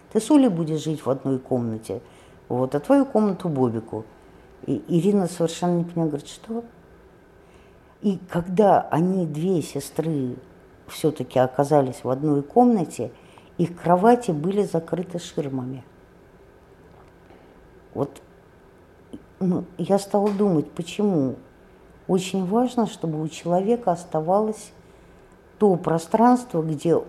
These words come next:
он может полностью снять контроль и просто быть самим собой. И вот чем в театре больше людей,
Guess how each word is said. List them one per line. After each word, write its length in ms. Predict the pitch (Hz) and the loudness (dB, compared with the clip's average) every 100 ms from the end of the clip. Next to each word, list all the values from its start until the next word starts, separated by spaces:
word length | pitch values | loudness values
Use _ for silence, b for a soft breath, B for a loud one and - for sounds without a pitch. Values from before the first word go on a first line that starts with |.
| - | -2
он 240 | 175 175 | 0 2
может 480 | 175 185 208 208 180 | 2 2 0 -2 -6
полностью 720 | - - 196 180 147 - - | -8 -2 0 2 -2 -4 -10
снять 320 | 143 - 151 147 | -8 -4 -4 -4
контроль 600 | - 170 170 - 214 185 | -4 -4 -6 -4 -4 -2
и 20 | |
просто 480 | 170 170 208 - 160 | -4 -6 -6 -6 -8
быть 280 | 143 170 | -6 -8
самим 380 | - 135 143 139 | -6 -4 -2 -4
собой. 440 | 147 131 143 101 101 - - - - - - - - - - B B B B B B B | -8 -10 -8 -10 -12 -18 -20 -20 -20 -20 -20 -20 -20 -20 -20 B B B B B B B
И 120 | - 180 | 2 2
вот 420 | 175 208 214 - - - - - - - - - - - - - - - - | 4 4 2 -4 -20 -20 -20 -20 -20 -20 -20 -20 -20 -20 -20 -20 -20 -20 -14
чем 480 | - 196 190 202 - - - - - - - - - | 0 2 4 2 0 -8 -20 -20 -20 -20 -20 -20 -18
в 100 | - | -14
театре 580 | - 208 190 185 160 156 | 2 6 6 6 4 0
больше 760 | 156 156 185 190 151 - - | 0 -2 0 2 0 -2 -2
людей, 800 | 135 151 160 156 170 170 147 123 | -2 -2 -6 -4 0 2 0 -2